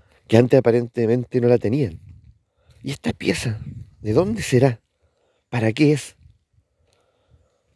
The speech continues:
Bueno, será un desecho, será basura. Y no, pues era una pieza fundamental, era la que completaba el rompecabezas.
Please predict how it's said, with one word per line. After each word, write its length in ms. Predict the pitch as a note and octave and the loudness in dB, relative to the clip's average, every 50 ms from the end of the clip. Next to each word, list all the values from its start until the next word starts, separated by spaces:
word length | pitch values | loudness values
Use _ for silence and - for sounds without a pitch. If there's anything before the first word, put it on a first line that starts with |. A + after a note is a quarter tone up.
| _ _ - - - _ _ _ _ _ - A#2+ C#3 - _ _ _ _ _ _ _ _ _ _ _ _ _ _ _ _ _ _ _ _ _ _ _ _ _ _ _ _ _ _ _ _ _ _ _ _ _ _ | _ _ -20 -20 -20 _ _ _ _ _ -18 -18 -18 -18 _ _ _ _ _ _ _ _ _ _ _ _ _ _ _ _ _ _ _ _ _ _ _ _ _ _ _ _ _ _ _ _ _ _ _ _ _ _
Bueno, 220 | - - C#4 A3+ C3+ | -2 -2 -2 0 0
será 180 | C#3+ C#3+ D#3 | 2 2 2
un 80 | D#3 D#3 | 2 2
desecho, 440 | D3+ D#3+ - - C#3 - - - - - - | 0 0 4 2 2 2 0 -10 -16 -16 -10
será 260 | - - A#2 B2 B2 | -2 2 4 4 4
basura. 540 | B2 A#2 - - B2+ G#2 E2+ D#2 F#2 - _ _ _ _ _ _ _ _ - _ _ _ _ _ | 4 2 -2 -2 -4 -4 -4 -6 -16 -20 _ _ _ _ _ _ _ _ -20 _ _ _ _ _
Y 140 | - E2 D#2+ | -10 -4 -2
no, 260 | G2+ G#2+ G#2+ - A2+ | 0 2 2 2 2
pues 140 | F#2+ E2+ F2 | 0 0 -2
era 80 | F#2 | -2
una 160 | F2 E2+ E2+ | 0 -2 -2
pieza 240 | - A2 G2+ - G2 | 0 0 -2 -2 -2
fundamental, 640 | - - F2+ F2 F2 E2+ E2+ D#2+ E2 - B2+ B2+ A2 | -6 -4 -2 0 0 0 0 -2 0 0 0 2 2
era 140 | G#2 G2 F#2+ | 0 -2 0
la 100 | F#2 F#2 | -2 -2
que 100 | F2 E2+ | -4 -4
completaba 640 | - F2 E2+ E2 - F2 F2 - A2+ B2 C#3 C#3+ C#3+ | -8 -8 -8 -8 -8 -8 -4 0 0 0 0 0 -2
el 120 | F#3 D#3 | -4 -4
rompecabezas. 840 | B2 A2 G2+ G2 - G2+ E2+ F#2 D#2+ - - - - - E2 - | -4 -4 -4 -4 -4 -4 -2 0 -2 -2 -2 -6 -10 -12 -14 -16